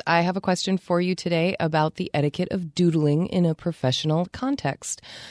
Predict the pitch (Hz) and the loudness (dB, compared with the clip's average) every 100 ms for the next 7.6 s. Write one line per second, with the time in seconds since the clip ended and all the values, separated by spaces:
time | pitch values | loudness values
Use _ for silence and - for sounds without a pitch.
0 | - - 262 220 196 202 196 196 190 175 | -8 6 10 10 10 8 8 8 6 6
1 | 175 156 147 143 170 - 147 156 165 170 | 4 4 4 4 4 4 4 4 2 0
2 | 175 180 - 226 190 160 151 156 160 - | 0 -2 -2 2 4 4 4 2 -2 0
3 | 156 156 185 190 190 202 - 160 143 151 | 0 0 0 0 0 -2 -2 0 0 -2
4 | - 143 - 165 - - 196 202 208 170 | -4 -4 -2 -2 -2 -4 -2 0 2 0
5 | - - - 165 - 151 151 151 175 156 | -2 -8 -4 -2 0 2 2 0 0 0
6 | 156 151 151 151 156 151 143 123 - 135 | 2 0 0 -2 -2 -2 0 0 -2 -4
7 | 131 170 214 269 - | -4 -4 -4 -4 -6